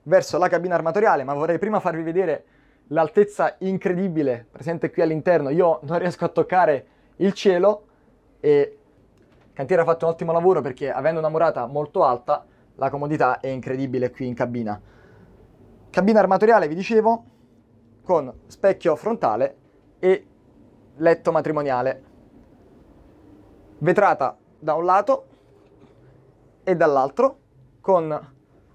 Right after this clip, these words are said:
piccolo letto aggiuntivo per eventuali bambini,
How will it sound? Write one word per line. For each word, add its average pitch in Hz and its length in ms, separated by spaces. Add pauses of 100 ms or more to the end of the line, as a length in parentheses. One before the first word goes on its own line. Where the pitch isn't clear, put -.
(680)
piccolo 175 520 (300)
letto 156 320
aggiuntivo 139 640 (300)
per 139 300
eventuali 139 400
bambini, 139 500